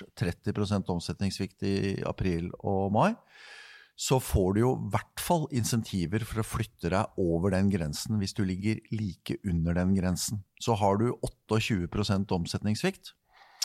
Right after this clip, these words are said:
så er det dumt å slå inn de siste to prosentene på kassa, fordi at det gjør at du ikke er s-, stønadsberettiget. Det er en, en utfordring, ehm, for, for dette. Eh, men så må man,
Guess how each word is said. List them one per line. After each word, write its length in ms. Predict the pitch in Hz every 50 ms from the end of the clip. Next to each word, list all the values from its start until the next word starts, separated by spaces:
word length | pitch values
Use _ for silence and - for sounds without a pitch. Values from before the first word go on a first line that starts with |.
| - - - - - - _ _
så 180 | - - 123
er 140 | 107 104 110
det 80 | 107 107
dumt 460 | 107 104 113 123 - - - - - -
å 120 | - 120 117
slå 160 | - 127 107 95 85 85
inn 120 | 92 98
de 120 | 95 104 104
siste 260 | - 98 - - 107
to 120 | 90 - 87 80
prosentene 500 | - 90 92 92 85 78 - - 90 87
på 120 | - - -
kassa, 240 | - 92 - - - - - _ _ - 113 92 -
fordi 240 | - - 110 98 95
at 160 | 92 - -
det 140 | 92 87 90 92 95
gjør 220 | 92 87 82 82 90
at 80 | -
du 80 | - -
ikke 320 | - - - - - 82
er 80 | 90 -
s-, 80 | - - - 107 -
stønadsberettiget. 640 | - 87 71 67 - - - - - - - -
Det 240 | - 104 98 107 117 131
er 360 | - - 85 85 87 90 95
en, 160 | 98 95 95 95 101
en 260 | - - 101 98 95
utfordring, 460 | 87 82 - - - 82 - - - - - - - - - - - - - - - - _
ehm, 500 | - - 117 117 123 123 123 123 127 117 - - - _ _ _ _ _ _ _ _ _ - - -
for, 220 | - - 110 104 92
for 240 | 80 - 98 98 95
dette. 320 | 92 95 90 - - 71 - - - _
Eh, 420 | - 107 110 113 113 117 120 120 - - - - -
men 260 | 127 127 127 127 131 -
så 300 | - - - 135 135 139
må 220 | 139 120 104 104 101
man, 300 | 107 120 131 143 147